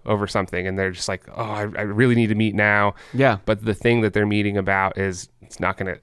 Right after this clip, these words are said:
Speaker 1: a year from now, they're gonna laugh about it probably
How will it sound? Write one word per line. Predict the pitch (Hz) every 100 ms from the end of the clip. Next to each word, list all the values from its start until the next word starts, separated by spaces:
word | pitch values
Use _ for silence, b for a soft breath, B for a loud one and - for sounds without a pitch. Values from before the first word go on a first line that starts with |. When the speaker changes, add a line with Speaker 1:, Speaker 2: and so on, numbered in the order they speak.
| _ _ _ _ _ _ _ _ _ _ _ _ -
Speaker 1:
a |
year | 117 117 123
from | - 107
now, | 104
they're | 101
gonna | 98 95
laugh | 95 90
about | 90 87 80
it | -
probably | 98 90 85 - -